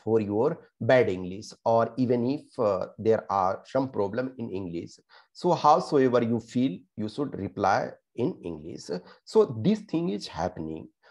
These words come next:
One more incident, uh, incidents may, means, in fact, uh, uh, things I, I should, uh, discuss with you. कि जो आपका सीआईएसएफ़, for example, सीआईएसएफ़ एलडीसी जो एग्जाम होता है, ठीक है, तो सीआईएसएफ़ एलडीसी में जो असिस्टेंट कमांडेंट, for example, अभी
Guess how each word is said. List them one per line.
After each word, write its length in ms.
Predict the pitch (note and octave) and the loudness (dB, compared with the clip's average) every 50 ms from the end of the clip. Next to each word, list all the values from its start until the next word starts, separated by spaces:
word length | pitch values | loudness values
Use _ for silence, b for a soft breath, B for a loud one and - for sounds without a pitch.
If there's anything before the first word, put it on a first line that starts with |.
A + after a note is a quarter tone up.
| b b | b b
One 180 | b G#3+ C4+ C4 | b 4 6 6
more 360 | G3+ E3+ E3+ F#3+ G3 F#3 - - | 8 6 6 6 4 2 0 0
incident, 480 | D#3 C#3 - D3 B2 C#3 D3 D3 C3+ - | 0 0 0 0 0 0 0 0 -2 0
uh, 240 | D3+ C#3 C3+ C3+ C#3 - | 2 2 2 2 0 -2
incidents 440 | E3+ D3+ - F3 E3+ F3+ E3 E3 - | -4 -4 -4 -2 -4 -4 -4 -2 -2
may, 220 | D#3 D3+ C#3 - - | -2 -2 -2 -2 -4
means, 260 | D3+ D3 D3 C#3 - _ | -2 -4 -4 -4 -6 _
in 120 | - C3+ C3 | -4 -2 2
fact, 300 | C#3 C#3 C3 C3 - - | 2 2 2 2 2 2
uh, 280 | B2+ A#2 A2 - - - - _ - | 4 4 4 4 0 -2 -8 _ -4
uh, 200 | - G#2 G2+ F#2+ - _ | -2 -2 -2 -2 -4 _
things 300 | - C#3+ C#3 C3+ C3+ - - - | -4 -4 -4 -4 -6 -8 -6 0
I, 300 | A2 G#2 G#2+ A2 A2 - - - | 2 2 4 2 2 -2 -4 -4
I 420 | G2+ G#2 G2+ G2 G#2+ G#2+ G#2 F#2+ - - - - | -4 -2 -2 -2 -4 -4 -6 -8 -10 -12 -10 -6
should, 220 | G#2+ G#2 G2 G2+ | -6 -4 -2 -2
uh, 100 | G2 F#2+ - B B B B B - | -4 -4 -6 B B B B B -4
discuss 280 | A#2+ A#2+ - - C3 B2 | -4 -2 0 0 0 0
with 160 | B2 A#2+ A2 | 0 -2 0
you. 260 | A2+ B2+ C3+ D#3 - b b b b b b _ - | 0 -2 -2 -4 -6 b b b b b b _ -4
कि 360 | G3 G#3+ G#3+ A3 G#3 - - D#3 | -2 0 0 0 -2 -4 -8 -12
जो 280 | A2+ - F3 G3 G3+ | -10 -6 -2 0 2
आपका 360 | F3+ - C#3 C#3+ - - D3 B2+ | 2 2 2 0 2 2 0 0
सीआईएसएफ़, 760 | - - - D3 D3 C#3+ C#3+ C3 C3+ - B2+ - - - B2 | 0 0 2 4 4 4 4 2 0 0 -2 -2 -2 -4 -4
for 120 | A#2+ A2+ | -2 0
example, 340 | G2+ A#2 A2 A2 A2+ B2 A2+ | 2 2 0 2 0 -2 -2
सीआईएसएफ़ 840 | - - B2 B2 A2+ A#2 A#2+ A#2 A2+ - - B2+ A#2 - - - A#2 | -2 -2 0 0 2 2 2 0 -2 -2 -4 -6 -6 -6 -8 -6 -4
एलडीसी 360 | G#2+ G#2 G#2+ G2+ - - G#2 | -4 -4 -4 -6 -6 -6 -6
जो 180 | F2+ F#2 G#2 G2 | -4 -2 -2 -2
एग्जाम 400 | F#2 F#2 F#2 F2+ G#2 F#2 F2 F#2+ | -2 -4 -4 -2 -2 -2 -2 -2
होता 360 | F#2 F#2 F#2 F2 - F2+ E2+ | -6 -8 -10 -8 -4 -4 -4
है, 160 | F2+ F#2+ G#2 | -6 -8 -12
ठीक 240 | G2+ - G2+ E2+ - | -14 -14 -12 -8 -6
है, 140 | F2 F2+ F2+ b b b b b | -6 -6 -6 b b b b b
तो 60 | A#2 | -10
सीआईएसएफ़ 560 | A#2+ - C#3+ C#3+ C3+ C3 C3 C3 E3 - - C#3 | -8 -4 0 4 4 4 4 4 0 -2 0 0
एलडीसी 420 | B2 A#2 A2+ A2+ B2+ B2 - B2+ | 0 0 0 0 -2 -2 -2 -2
में 140 | A#2+ B2 A2+ | 0 0 2
जो 100 | A#2+ A#2+ | 2 0
असिस्टेंट 480 | - A2 - - G#2+ - - A2+ A2 | 0 -2 -4 -8 -8 -4 -2 -2 -2
कमांडेंट, 440 | - G#2+ G2+ F#2+ G2 G2 G2+ G2+ F#2+ - | 0 0 2 2 2 0 0 -2 -2 -2
for 120 | G#2+ F#2+ F#2 | -4 -2 0
example, 300 | G2+ G2 F#2 F2+ G2+ G2+ | 0 -2 0 0 -2 -2
अभी 280 | F#2 F#2+ G#2+ A2 A2 | -2 -2 -2 -4 -4